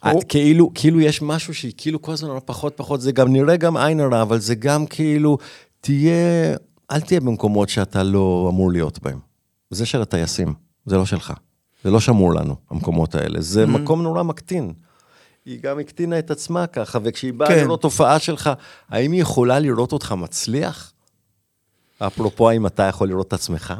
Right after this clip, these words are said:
Speaker 2: מצליח? זה אותו דבר.
Speaker 1: אני, אני עדיין לא רואה את עצמי מצליח במאה אחוז כמו שאני צריך לראות
Speaker 2: אהה.
Speaker 1: את עצמי,
Speaker 2: נכון,
Speaker 1: דני.
Speaker 2: שאתה מתקשר אליי לבקש שאני אבוא להתארח אצלך בפודקאסט, אתה מכין את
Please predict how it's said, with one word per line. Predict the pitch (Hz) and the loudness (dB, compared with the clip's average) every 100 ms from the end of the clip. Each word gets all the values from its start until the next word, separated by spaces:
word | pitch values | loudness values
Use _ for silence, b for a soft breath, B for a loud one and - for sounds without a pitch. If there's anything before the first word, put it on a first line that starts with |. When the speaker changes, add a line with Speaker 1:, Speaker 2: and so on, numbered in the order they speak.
| 139 | -10
Speaker 2:
מצליח? | - 143 156 143 - _ _ - - _ _ | -10 -10 -10 -10 -18 _ _ -20 -20 _ _
זה | 90 | -10
אותו | - | -6
דבר. | - | 0
Speaker 1:
אני, | 202 262 277 277 269 269 - _ - _ _ _ _ _ _ _ _ _ _ - | 4 4 6 4 4 0 -6 _ -20 _ _ _ _ _ _ _ _ _ _ 0
אני | 185 202 | 2 6
עדיין | 233 170 240 262 | 4 6 4 6
לא | 269 | 6
רואה | 262 240 | 6 4
את | 196 | 4
עצמי | 170 - 165 | 2 2 -2
מצליח | 156 151 156 143 | 0 -2 0 0
במאה | 151 151 147 | 2 2 2
אחוז | 139 160 151 | 0 -2 -6
כמו | 165 | -4
שאני | 170 151 | -2 -2
צריך | 151 151 147 | -2 -4 -4
לראות | 131 120 | -4 -4
Speaker 2:
אהה. | 147 | -6
Speaker 1:
את | |
עצמי, | 131 - 123 | -6 -6 -2
Speaker 2:
נכון, | 113 139 | 0 4
Speaker 1:
דני. | 254 | 4
Speaker 2:
שאתה | 262 | 4
מתקשר | 131 98 123 147 139 | 2 2 2 4 6
אליי | 127 110 | 4 2
לבקש | 110 104 131 120 | 2 0 0 -2
שאני | 120 110 | 0 2
אבוא | 101 117 | 2 2
להתארח | 110 110 104 - | 2 0 0 -2
אצלך | - - | -8 -4
בפודקאסט, | 104 95 92 87 95 92 - | -4 -2 -2 -2 -4 -6 -8
אתה | - - 120 | -6 0 2
מכין | 131 117 - - 143 143 | 2 0 -4 -4 -2 -2
את | 110 - | -6 -12